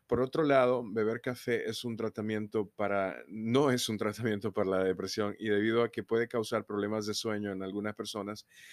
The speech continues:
el café puede empeorar el estado de ánimo. Además, los síntomas de abstinencia pueden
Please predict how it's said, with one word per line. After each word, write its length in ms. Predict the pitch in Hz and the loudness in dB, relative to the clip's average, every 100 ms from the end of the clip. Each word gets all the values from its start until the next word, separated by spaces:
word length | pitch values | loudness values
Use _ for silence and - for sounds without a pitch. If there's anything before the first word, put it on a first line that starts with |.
| - - | -12 -8
el 80 | 107 | -4
café 260 | 113 117 | -2 -4
puede 240 | - 113 117 | 0 2 2
empeorar 600 | 107 101 101 101 131 165 | 2 -2 0 2 2 2
el 100 | 104 | 0
estado 340 | - 107 101 | 0 0 2
de 120 | 98 | 0
ánimo. 400 | 95 95 101 127 - | -2 -4 -6 -8 -8
Además, 520 | 107 107 110 107 - | -4 -2 -2 -2 -4
los 140 | 107 | -6
síntomas 420 | - 110 120 113 107 | -4 -4 -2 0 2
de 80 | |
abstinencia 640 | 104 104 107 110 113 110 98 | 0 0 -4 -4 -4 -4 -4
pueden 340 | 107 104 98 | -2 -2 -2